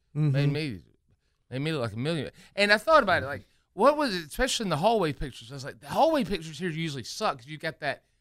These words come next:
Speaker 2: office lighting to it, but the walls are prettier now.
Speaker 1: Yeah.
Speaker 2: You don't have all this garbage, whatever stuff all over it.
Speaker 1: <laughs> Walls aren't covered with fancy trash bag material?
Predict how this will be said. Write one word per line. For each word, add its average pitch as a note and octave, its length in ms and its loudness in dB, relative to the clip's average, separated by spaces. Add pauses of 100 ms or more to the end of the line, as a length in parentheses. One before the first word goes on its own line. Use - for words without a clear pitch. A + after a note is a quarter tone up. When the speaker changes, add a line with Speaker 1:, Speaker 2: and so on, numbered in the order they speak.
(200)
Speaker 2:
office E3+ 440 -2
lighting D#3 520 0
to D#3+ 280 -4
it, D#3 180 -2 (400)
but E3 140 -14
the - 80 -2
walls A#3+ 340 4
are D#3+ 60 -4
prettier B2+ 440 -4
now. G#2 360 -8 (120)
Speaker 1:
Yeah. D#3+ 200 -2
Speaker 2:
You C3+ 60 2
don't D3+ 140 0
have D3+ 200 2
all D3 100 -2
this G#2+ 140 -8
garbage, C3+ 680 -2 (840)
whatever D3+ 460 0
stuff - 340 -8
all G#2+ 200 -2
over A2+ 160 -2
it. - 100 -8 (340)
Speaker 1:
<laughs> - 300 -20
Walls F3+ 260 -2
aren't F3+ 200 0
covered F#3 260 6
with D#3+ 180 0
fancy E3+ 280 0
trash F3 240 0
bag F3 260 -6
material? F3 400 -8